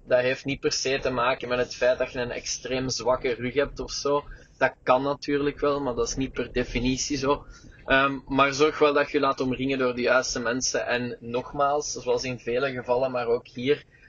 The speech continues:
krachttraining is altijd een goed idee.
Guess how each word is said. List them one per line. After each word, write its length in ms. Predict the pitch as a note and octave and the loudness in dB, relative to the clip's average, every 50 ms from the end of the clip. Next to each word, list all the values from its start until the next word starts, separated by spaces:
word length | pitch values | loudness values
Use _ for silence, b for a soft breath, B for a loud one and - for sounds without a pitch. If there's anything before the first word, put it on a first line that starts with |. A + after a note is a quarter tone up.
| b b _ - | b b _ -2
krachttraining 840 | - C3 C#3 C#3 - - - C#3 C#3 C#3 C#3 C#3+ D3+ D3 C#3+ - | 0 2 2 2 0 -2 -2 0 0 2 2 0 0 -2 -2 -4
is 360 | C#3+ C#3 C#3 - - - - - - - - | -4 -4 -4 -4 -4 -6 -6 -8 -12 -2 2
altijd 760 | - C3+ C#3+ D3+ D#3+ D3+ - - D3 C3+ A#2+ C3 C#3 - - | 4 6 6 6 4 2 2 2 2 4 4 2 -2 -4 -4
een 140 | - C3+ B2 | -6 -6 -4
goed 260 | - B2+ C3 B2+ - | -4 -4 -4 -4 -4
idee. 440 | - B2 A2 - A2 A2 A#2 A#2+ | -6 -6 -4 -2 0 0 0 -2